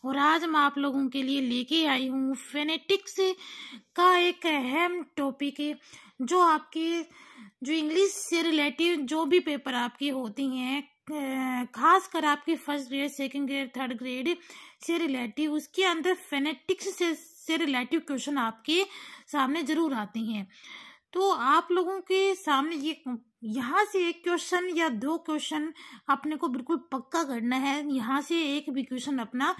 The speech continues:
छूटना नहीं चाहिए। और बहुत ही ईजी वे में मैं आपके लिए यहाँ से क्वेश्चन लेके आई हूँ।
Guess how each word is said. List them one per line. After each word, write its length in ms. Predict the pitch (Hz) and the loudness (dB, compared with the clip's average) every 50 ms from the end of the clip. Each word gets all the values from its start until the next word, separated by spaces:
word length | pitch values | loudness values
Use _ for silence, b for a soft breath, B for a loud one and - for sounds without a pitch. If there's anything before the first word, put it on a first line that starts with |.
| B B B B B B B B - | B B B B B B B B -4
छूटना 360 | 294 320 311 - 349 381 381 | -4 -4 -2 0 0 0 2
नहीं 300 | 370 320 269 247 247 220 | 2 2 2 2 0 0
चाहिए। 400 | - 240 220 208 208 208 202 202 b b b b _ | -2 -4 -4 -4 -4 -4 -6 -8 b b b b _
और 80 | 370 381 | 0 0
बहुत 480 | 277 247 294 294 247 339 359 370 - | 0 0 -2 0 0 2 0 4 4
ही 60 | 370 359 | 4 4
ईजी 580 | 320 262 247 277 285 294 247 214 330 349 359 | 4 4 2 2 2 0 2 4 6 6 6
वे 240 | 294 269 277 277 285 | 6 4 0 0 0
में 180 | 269 285 302 302 | 0 0 0 2
मैं 160 | 285 285 269 | 2 4 4
आपके 440 | 247 214 202 202 - - 254 247 214 | 4 4 2 0 -4 -8 -8 -6 -4
लिए 180 | 226 254 269 | -4 -2 -2
यहाँ 300 | 247 240 202 214 208 214 | -2 -2 -2 -2 -4 -6
से 280 | 202 - 269 320 381 403 392 B B B B B B B _ | -4 -2 2 2 2 2 2 B B B B B B B _
क्वेश्चन 380 | - 440 415 349 - - 285 247 | 4 6 6 6 4 2 -2 -2
लेके 380 | 240 233 233 208 - 233 226 208 | -2 -2 -2 -4 -4 -4 -2 -2
आई 220 | 190 190 190 196 | -2 -2 -2 -4
हूँ। 260 | 190 202 185 185 185 | -4 -4 -6 -8 -10